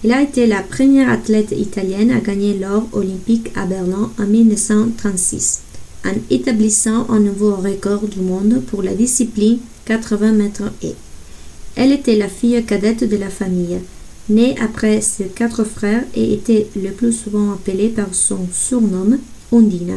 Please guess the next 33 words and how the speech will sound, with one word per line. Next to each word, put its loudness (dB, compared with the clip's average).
qui -12
signifie -2
petite -4
vague. -10
Ondina 6
Valla, 0
jeune 4
fille, -4
avait 2
déjà 2
beaucoup -2
de 0
personnalité 0
et 6
de -2
talent 2
pour -4
le 0
sport. -6
Sa 2
rivale 4
au -2
championnat 2
scolaire -2
de -6
sa -2
ville 0
était -2
Claudia 0
Testoni. -6
Celle-ci 2
restera 0
son -2